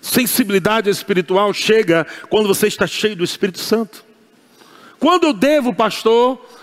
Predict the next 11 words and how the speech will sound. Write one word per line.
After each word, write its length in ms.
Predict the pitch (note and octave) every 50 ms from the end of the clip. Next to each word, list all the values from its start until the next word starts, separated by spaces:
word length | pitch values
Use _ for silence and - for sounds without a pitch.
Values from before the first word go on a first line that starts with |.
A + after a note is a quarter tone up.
| - -
orar 280 | - F3+ A3 A3+ A3+ A3+
em 60 | A3+
línguas? 680 | A3+ A#3 B3 B3 A3 F3+ E3 D3+ B2+ - - - - -
Em 100 | - G3
todo 240 | F#3+ - G#3 G#3+ G#3+
tempo. 480 | - - A#3 B3+ D4+ D#4 - G3+ C3 G#2+ - _ _ _ _ _ _ _ _ _ _ _ - - - - - - - - -
Eu 100 | - E3
posso 280 | D3+ A#3 A#3+ - -
orar 140 | A3+ G#3+ A3+
em 60 | A3+
línguas 560 | G#3 G#3+ A#3+ B3+ A#3 A#3 G#3+ G#3+ F#3+ - -